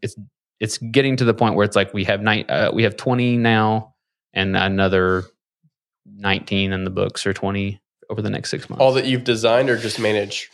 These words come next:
Speaker 2: or both?
Speaker 1: So we do, um, this last year, I, I did, like, a, a look,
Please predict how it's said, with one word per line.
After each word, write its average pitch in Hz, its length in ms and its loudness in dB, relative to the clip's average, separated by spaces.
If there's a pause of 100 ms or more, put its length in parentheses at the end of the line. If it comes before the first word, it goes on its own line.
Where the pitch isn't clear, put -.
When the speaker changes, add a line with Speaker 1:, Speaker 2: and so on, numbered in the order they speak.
Speaker 2:
or 104 80 -4
both? - 360 -4
Speaker 1:
So - 160 2
we 127 140 4
do, 135 300 4 (140)
um, 107 420 -2
this 131 220 0
last 127 320 2
year, 117 160 4
I, 101 160 2 (100)
I 107 40 -2
did, 104 160 0
like, 101 240 0
a, 95 260 -2 (340)
a 104 140 2
look, 101 600 0